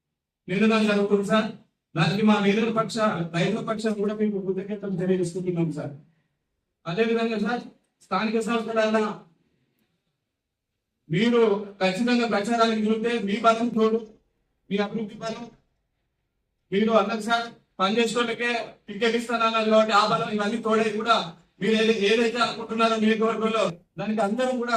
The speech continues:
కష్టపడి ముందుకు వెళ్ళి కూడా మెజారిటీని తీసుకొస్తామని కూడా తెలియజేసుకుంటున్నాం సార్. గెలిచే గుర్రాలకే మీరు ఇస్తానని ఆ రోజే చెప్పింది సార్. ఆ విధంగానే ఇచ్చినట్టు కూడా అందరూ కూడా కష్టపడి పనిచేస్తారని కూడా తెలియజేసుకుంటున్నాం సార్. మరి ముఖ్యంగా ఒక మహిళలకు ఇచ్చే మన రెండు,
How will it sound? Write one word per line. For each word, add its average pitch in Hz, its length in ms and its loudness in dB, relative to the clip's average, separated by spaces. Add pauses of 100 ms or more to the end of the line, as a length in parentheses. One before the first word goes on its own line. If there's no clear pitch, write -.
కష్టపడి 226 500 -2 (760)
ముందుకు 220 280 2
వెళ్ళి 233 260 2
కూడా 226 160 2 (540)
మెజారిటీని 226 440 0
తీసుకొస్తామని 220 560 0
కూడా 220 120 2 (100)
తెలియజేసుకుంటున్నాం 214 840 0
సార్. 220 140 -4 (440)
గెలిచే 214 380 0
గుర్రాలకే 233 440 -2
మీరు 220 160 2
ఇస్తానని 220 380 -2
ఆ 202 100 2
రోజే 226 240 2
చెప్పింది 214 380 -2
సార్. 233 160 -6 (440)
ఆ 196 120 2
విధంగానే 240 400 0
ఇచ్చినట్టు 226 380 -2
కూడా 226 140 2
అందరూ 214 240 2
కూడా 220 160 2 (380)
కష్టపడి 214 440 -2
పనిచేస్తారని 214 540 2
కూడా 208 200 0
తెలియజేసుకుంటున్నాం 208 800 -2
సార్. 233 160 -6 (380)
మరి 202 140 -8 (100)
ముఖ్యంగా 240 400 -2
ఒక 220 100 0 (640)
మహిళలకు 240 420 0
ఇచ్చే 240 160 -4 (100)
మన 220 80 -2 (120)
రెండు, 196 280 -2